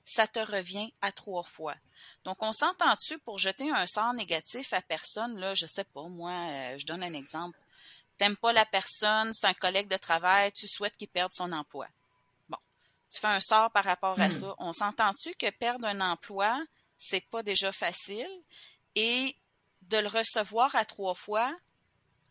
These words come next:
Speaker 1: ça veut pas dire que tu vas perdre ton emploi, ton emploi trois fois, mais ça peut être, ça se peut que tu te fasses plus engager, ça se peut que, tu sais, il y a autre chose. Tu vas aller chercher une énergie qui va faire en sorte que tu vas avoir des grosses conséquences par,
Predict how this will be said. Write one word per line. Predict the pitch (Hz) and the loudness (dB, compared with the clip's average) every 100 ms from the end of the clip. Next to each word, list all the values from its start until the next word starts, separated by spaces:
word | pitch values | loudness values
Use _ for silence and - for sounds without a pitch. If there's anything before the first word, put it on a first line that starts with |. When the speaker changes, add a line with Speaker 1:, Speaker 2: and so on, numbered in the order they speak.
| _ _ | _ _
Speaker 1:
ça | - | 0
veut | 185 | 0
pas | 196 | 0
dire | 185 254 | -2 -2
que | |
tu | - | 0
vas | 202 | -2
perdre | 196 196 | 0 -2
ton | 196 185 | -4 -2
emploi, | 160 - 190 - - - | -2 -2 -4 -4 -6 -10
ton | 185 180 | -6 -4
emploi | 170 - 196 208 220 _ | -4 -6 -4 -4 -4 _
trois | - 185 | -8 -6
fois, | 160 - 214 208 - | -6 -2 0 -2 -6
mais | 185 180 | -6 -4
ça | - | -2
peut | 175 185 | -2 0
être, | 190 196 | -2 0
ça | 170 | -4
se | - | -6
peut | 220 | -6
que | - | -6
tu | |
te | - | -2
fasses | 185 - | -2 -2
plus | - | -6
engager, | 190 180 180 175 165 | -6 -2 0 0 -2
ça | 120 190 180 | -2 -2 -2
se | - | -4
peut | 208 208 | -8 -10
que, | 196 190 196 | -8 -6 -8
tu | - - - | -10 -20 -10
sais, | - | -8
il | 214 | -2
y | |
a | 202 | -2
autre | 196 190 - | 0 2 4
chose. | 220 220 214 - _ _ | 4 0 -4 -6 _ _
Tu | - | -4
vas | 196 202 202 | 0 0 4
aller | 196 190 | 4 6
chercher | 214 214 - 302 | 4 6 2 0
une | 320 | 0
énergie | 247 208 185 - 262 | 0 0 0 0 -4
qui | 196 | -4
va | 196 | -4
faire | - 220 | 0 -2
en | 240 180 | 0 -2
sorte | - 220 262 - | -2 -4 -8 -12
que | - 220 254 | -6 -4 -6
tu | - - _ _ - - | -10 -20 _ _ -8 0
vas | |
avoir | 190 196 | 2 2
des | 208 185 | 0 -8
grosses | - 202 202 | -4 -2 -2
conséquences | - 175 - 170 175 175 | -4 -6 -6 -6 -8 -8
par, | - 170 | -8 -8